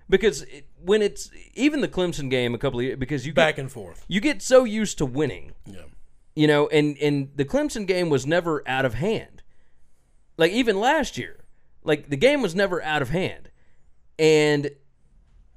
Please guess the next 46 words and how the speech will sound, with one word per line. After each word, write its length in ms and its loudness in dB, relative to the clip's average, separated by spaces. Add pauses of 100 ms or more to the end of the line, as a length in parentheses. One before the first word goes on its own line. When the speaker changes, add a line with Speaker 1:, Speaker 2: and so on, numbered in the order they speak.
(580)
Speaker 1:
you 220 -2
know, 140 0
you've 200 -6
never 240 2
had 300 0
a 40 -4
game 320 -4
where 120 -2
you 160 -8
were 100 -4
just 300 -6 (760)
dominated. 640 -4
Like 200 -4
the, 140 -2
like 200 2
the 80 -2
Auburn 340 2
game 200 2
this 180 -4
year, 260 -2 (540)
dominated. 640 0 (140)
Speaker 2:
Yeah. 80 -14
At 60 -12
no 120 4
Speaker 1:
So, 140 10
Speaker 2:
point 240 2
in 80 6
Speaker 1:
and 80 4
with, 100 4
Speaker 2:
time 140 -10
Speaker 1:
with 160 2
all 160 8
Speaker 2:
were 60 6
Speaker 1:
the 60 6
Speaker 2:
y'all 100 6
in 100 8
Speaker 1:
injuries, 500 0
Speaker 2:
control. 100 -4
Speaker 1:
with 120 0
all 260 0
this 200 2
stuff 260 -2
going 200 -2
on, 220 0
you're 100 -2
thinking 440 -6